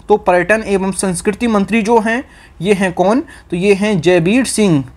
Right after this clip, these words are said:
जयवीर सिंह को जो है पर्यटन एवं संस्कृति मंत्रालय दिया गया है। अगला जो क्वेश्चन है, क्वेश्चन नंबर जो थर्टी टू जो है, उत्तर प्रदेश के नए पंचायती राज मंत्री कौन हैं? तो उत्तर प्रदेश के नए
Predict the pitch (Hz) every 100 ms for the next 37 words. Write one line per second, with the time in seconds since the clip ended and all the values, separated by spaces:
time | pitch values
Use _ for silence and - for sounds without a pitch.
0 | 131 165 180 226 - 208 202 208 180 196
1 | 208 233 180 170 180 202 190 190 208 -
2 | 190 175 196 170 202 175 170 165 165 147
3 | 175 180 202 190 208 254 - - _ _
4 | _ - - _ - - - 180 220 247
5 | 247 240 247 247 226 - 233 233 - 190
6 | 180 220 247 - - - _ 214 247 220
7 | 233 220 233 196 185 240 208 196 190 -
8 | 185 170 180 220 196 190 185 202 202 233
9 | 185 185 185 196 175 190 196 208 208 208
10 | 247 285 - 190 180 233 196 185 185 -
11 | 170 175 202